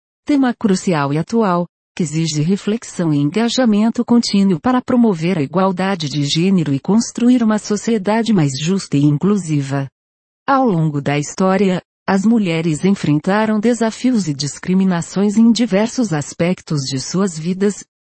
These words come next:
mas, felizmente, temos testemunhado avanços significativos nas últimas décadas. Entretanto,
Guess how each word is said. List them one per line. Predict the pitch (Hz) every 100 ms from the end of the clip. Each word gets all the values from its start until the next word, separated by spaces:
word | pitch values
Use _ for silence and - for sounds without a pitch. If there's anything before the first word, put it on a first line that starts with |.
| -
mas, | 175 165 185 190 - _ _ -
felizmente, | - 196 214 190 175 180 - 190 _ _ _
temos | 190 190 170 -
testemunhado | 156 - 147 143 143 151 175 185 196
avanços | 208 240 233 185
significativos | - 156 139 135 - - 175 - 190 180 143
nas | 151 143 147
últimas | 151 208 220 202
décadas. | 160 143 - 139 139 120 - - _ _ _ _ _ -
Entretanto, | 160 156 190 226 185 196 - 208